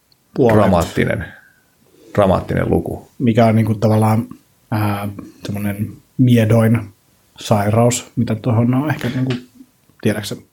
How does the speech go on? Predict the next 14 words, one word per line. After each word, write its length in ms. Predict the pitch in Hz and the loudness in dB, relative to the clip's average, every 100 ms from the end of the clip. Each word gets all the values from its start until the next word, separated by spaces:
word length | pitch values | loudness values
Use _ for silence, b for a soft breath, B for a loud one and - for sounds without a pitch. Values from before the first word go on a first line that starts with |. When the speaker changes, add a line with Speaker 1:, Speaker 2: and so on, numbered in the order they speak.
| _ _ | _ _
Speaker 2:
En, 320 | 143 120 104 98 | 2 2 2 2
en 140 | 113 | 4
Speaker 1:
Joo. 80 | 101 | 4
Speaker 2:
itse 140 | 98 | 2
asiassa 100 | 90 | 0
kattonut 420 | - 92 - 87 87 | 2 0 2 0 2
tarkemmin. 380 | 90 87 85 85 | 2 2 0 0
Tää 280 | 82 95 | 2 2
oli 100 | 90 | 4
joku, 300 | 87 85 - - | 4 2 0 0
joku 220 | 92 90 | 0 2
lehtiartikkeli, 720 | 82 80 - - - - - | 2 2 0 -2 -4 -6 -2
mistä 280 | 78 - | -2 -2
mä 80 | - | -4